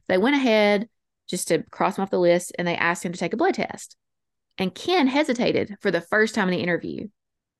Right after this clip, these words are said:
And he asked him, "What do you want my blood for?" And one of the detectives explained that it's for D N A comparisons. It's a standard thing. They've asked everybody for their blood. Ken's like, "What's D N A?"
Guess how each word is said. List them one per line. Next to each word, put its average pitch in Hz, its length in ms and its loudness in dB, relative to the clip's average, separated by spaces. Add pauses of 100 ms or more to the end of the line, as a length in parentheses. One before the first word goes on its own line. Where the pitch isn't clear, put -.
(160)
And 202 140 2
he 190 100 4
asked 185 220 0
him, 165 180 -4
"What 208 160 2
do 214 40 4
you 208 60 0
want 214 120 0
my 170 100 -2
blood 214 240 0
for?" - 380 -8 (680)
And 185 100 2
one 185 100 2
of - 20 -2
the 180 80 2
detectives 185 520 -2
explained 190 600 0
that 185 100 0
it's - 140 -2
for 196 100 -6
D 175 120 -4
N 180 80 -2
A 294 80 0
comparisons. 156 580 -4
It's 175 120 -6
a 180 60 -4
standard 190 400 -2
thing. 170 320 0
They've 165 160 -4
asked 180 240 -4
everybody 165 320 0
for - 120 -8
their 151 100 0
blood. 147 320 0 (260)
Ken's 208 220 4
like, - 180 0 (180)
"What's 214 280 2
D 190 340 4
N 175 120 0
A?" 165 440 -2